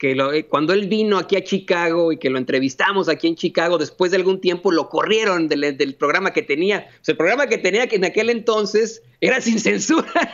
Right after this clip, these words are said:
<laughs> ¿no? Entonces dije, "Co-, corrimos a", pero, pues, la, la, pues, de Sin Censura es de Vicente Serrano, ¿no? No, nadie corre-, no, no que se corriera él solo, ¿verdad? Eso fue la, la primera inexactitud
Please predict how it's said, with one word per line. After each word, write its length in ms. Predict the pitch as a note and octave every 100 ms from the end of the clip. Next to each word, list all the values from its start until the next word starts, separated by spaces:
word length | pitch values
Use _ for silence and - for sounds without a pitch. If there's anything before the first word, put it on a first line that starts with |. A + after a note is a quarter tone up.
| -
<laughs> 460 | G3+ - C4+ C4
¿no? 180 | A3 D4 A3
Entonces 340 | A#3+ C#4 C4+
dije, 200 | A#3+ A#3 - - -
"Co-, 260 | F3+ F3+ -
corrimos 480 | D3+ D#3+ B3+ D#4+
a", 120 | G#3+ F3
pero, 180 | F3
pues, 140 | E3+ E3
la, 120 | E3+
la, 380 | E3 D#3+ D3+ D3 _
pues, 320 | D3 - D3
de 120 | D#3+
Sin 180 | D#3 F3
Censura 400 | E3 D#3+ A3 B3
es 80 | A3+
de 80 | E3+
Vicente 460 | D#3 A#3+ C4+ G3
Serrano, 520 | E3+ D3 F#3+ F#4+ D4
¿no? 360 | B3 C#4 G#4+ - _ _ -
No, 160 | G3+
nadie 320 | G#3+ A#3+ D4+
corre-, 240 | - G3 G3+
no, 160 | A3+ F#3
no 400 | D#3+ D#3 F#3 A#3
que 80 |
se 120 | - E3
corriera 280 | E3 G3+
él 120 | G#3+ D3+
solo, 340 | G3 C4 A#3+
¿verdad? 320 | F#3 F3 A#3
Eso 160 | A#3 A3+
fue 160 | A3
la, 140 | G#3+ F#3+
la 160 | E3
primera 260 | D#3 D3+ E3
inexactitud 800 | D#3+ C3 - B2 C3+ - C#3+